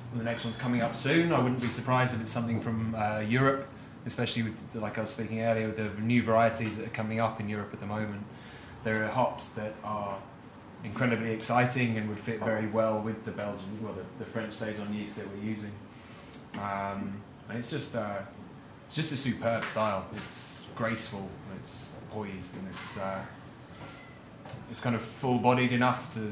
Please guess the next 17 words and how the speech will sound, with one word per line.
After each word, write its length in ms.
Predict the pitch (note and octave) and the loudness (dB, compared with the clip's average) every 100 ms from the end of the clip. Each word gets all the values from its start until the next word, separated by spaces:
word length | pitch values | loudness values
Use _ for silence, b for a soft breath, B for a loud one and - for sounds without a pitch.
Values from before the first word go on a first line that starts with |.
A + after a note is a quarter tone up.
| G#2 A#2+ | -4 -4
really 200 | A2 A2 | -2 0
let 200 | A2+ G#2+ | 0 0
you 160 | G#2+ | -4
sit 340 | - - A#2+ - | -2 -2 -2 0
back 280 | A2 - - | 2 2 -2
and 180 | G2 G2+ | -6 -4
feel 160 | A2 | -6
its 140 | G#2 G2 | -6 -2
warmth 400 | A#2 C#3+ C#3 B2 | 2 2 0 -2
and 80 | A2 | -2
enjoy 420 | G#2+ A2 A2 G#2+ | -2 -2 -2 -2
being 280 | A2 G#2+ G#2 | -2 -2 -2
with 120 | A#2 | -2
it, 180 | C3+ - | -2 -2
but 120 | G2+ | -6
it's 180 | G2+ A2+ | -6 -4
also 480 | A2 - G#2+ G#2 | -4 -4 -2 -2